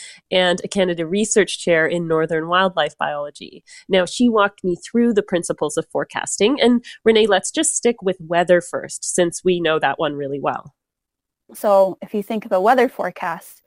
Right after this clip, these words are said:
Speaker 2: you need to be bringing in information on temperature changes, on precipitation changes, on wind changes, and all of those things can be represented by different models.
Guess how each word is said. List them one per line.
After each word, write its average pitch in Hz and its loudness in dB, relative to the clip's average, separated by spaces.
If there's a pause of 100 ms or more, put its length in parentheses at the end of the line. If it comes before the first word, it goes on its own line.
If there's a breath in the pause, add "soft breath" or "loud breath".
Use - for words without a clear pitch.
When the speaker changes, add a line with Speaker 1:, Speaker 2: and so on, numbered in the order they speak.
(600)
Speaker 2:
you 208 0
need 214 4
to - -14
be 220 0
bringing 196 -2
in 180 -4
information 180 -6 (180)
on 160 -8
temperature 262 4
changes, 233 0
on - -2
precipitation - -4
changes, 202 -2
on 165 -6
wind 196 0
changes, 180 -4
and 330 -4
all 254 6
of 233 0
those 196 -2
things 175 -8
can - -10
be 175 -8
represented 165 -8
by - -16
different - -12
models. 190 -2